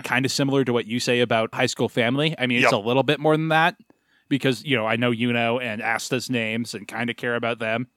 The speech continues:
Speaker 1: and Yami. And sometimes there's a cool fight scene or something. Um, but I just, no emotional purchase at all for th-, that series for me.
Speaker 2: Fair.
Speaker 1: What do you have at twenty-five?
Speaker 2: So at the top of my bottom tier,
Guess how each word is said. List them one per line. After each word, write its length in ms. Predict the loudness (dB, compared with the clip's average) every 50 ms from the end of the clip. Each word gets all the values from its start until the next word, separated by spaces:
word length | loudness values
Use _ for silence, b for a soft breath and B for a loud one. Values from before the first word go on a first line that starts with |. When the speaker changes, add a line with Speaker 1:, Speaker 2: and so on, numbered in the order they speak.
| _ _ _ _ -4
Speaker 1:
and 160 | -4 -2 -2
Yami. 460 | 0 -2 -2 -4 -4 -4 -4 -4 -6 _ _ _ _ _ _ _ _ -8
And 160 | -6 -4 -2
sometimes 420 | -2 -2 0 0 0 0 0 -2
there's 140 | -4 -6 -6
a 60 | -6
cool 180 | -6 -4 -6 -4
fight 260 | 0 0 0 0 -2
scene 180 | -6 -8 -8 -6
or 80 | -8 -6
something. 420 | -6 -6 -6 -4 -6 -6 -6 -6 -10 _ _ _ _ _ _ _ _ _ _ _ _ _ _ -4
Um, 340 | -2 -2 -2 -4 -8 -12 -18 _ _ _ _ _ _ _ _ _
but 120 | 0 2 2
I 100 | 2 2
just, 220 | 0 -4 -8 -12 -12 _
no 320 | -8 -4 0 0 2 2 2
emotional 500 | 0 0 0 0 -2 -2 -4 -6 -8 -8
purchase 520 | -8 -10 -10 -10 -10 -12 -10 -10 -10 -10 -10
at 140 | -10 -8 -6
all 160 | -4 -4 -4 -4
for 140 | -6 -10 -12
th-, 160 | -12 -10 -8
that 200 | -6 -6 -6 -8 -8
series 340 | -10 -10 -10 -10 -10 -12 -12
for 100 | -12 -12
me. 220 | -12 -14 -16 -18 _ _ _ _ -10
Speaker 2:
Fair. 340 | -2 0 0 0 0 -2 -8 _ _ _ _ _ _ _ _ _ _ _ _ _ _ _ _ _ _ -6
Speaker 1:
What 100 | 0 2
do 40 | 4
you 60 | 4
have 80 | 4 2
at 40 | 0 -4
twenty-five? 540 | -4 -4 -2 0 2 2 2 2 0 -4 -12 _ _ _ _ _
Speaker 2:
So 120 | -6 -4 -4
at 80 | -4
the 80 | -4 0
top 240 | 6 6 6 6 6
of 80 | 4
my 120 | 2 2 4
bottom 340 | 6 8 8 8 8 6 2
tier, 380 | -2 -2 0 0 0 0 -2